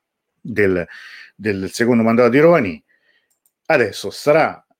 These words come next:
saremo, sarà a noi, saremo a noi vedere, sarà agli iraniani decidere, e quello che accadrà da qui alle prossime settimane, al diciotto giugno, se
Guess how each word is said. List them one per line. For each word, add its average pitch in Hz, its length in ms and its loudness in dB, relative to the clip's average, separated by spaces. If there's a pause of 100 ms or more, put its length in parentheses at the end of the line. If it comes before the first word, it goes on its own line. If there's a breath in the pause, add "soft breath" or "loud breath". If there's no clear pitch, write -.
(240)
saremo, 123 420 -2
sarà 131 240 -2
a 147 40 -4
noi, 95 460 -6
saremo 101 280 -10
a 110 40 -8
noi 123 160 -4
vedere, 104 380 -4
sarà 95 200 -8
agli 98 160 -8
iraniani 107 720 -4
decidere, 92 600 -10
e - 160 -14
quello 127 200 2
che 101 100 -2
accadrà 107 480 -2
da 87 160 -8
qui 110 260 -4
alle 98 140 -8
prossime 104 360 -6
settimane, 95 420 -6
al 92 60 -10
diciotto 139 400 -2
giugno, 80 360 -10 (460 loud breath)
se 143 540 0